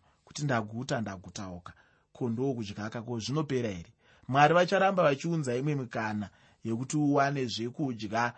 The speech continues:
zvakanaka, zvekudya zvinonaka. Kwete kuti nhasi ndambozvionere chii,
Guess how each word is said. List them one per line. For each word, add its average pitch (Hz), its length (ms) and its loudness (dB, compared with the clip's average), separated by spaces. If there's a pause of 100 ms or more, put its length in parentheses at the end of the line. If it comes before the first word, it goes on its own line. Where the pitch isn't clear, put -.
(200)
zvakanaka, 107 760 -4 (260)
zvekudya 117 760 -4 (300)
zvinonaka. 107 560 -2 (220)
Kwete 156 220 -4
kuti 135 200 -4
nhasi 147 300 0
ndambozvionere 127 680 0
chii, 127 300 -2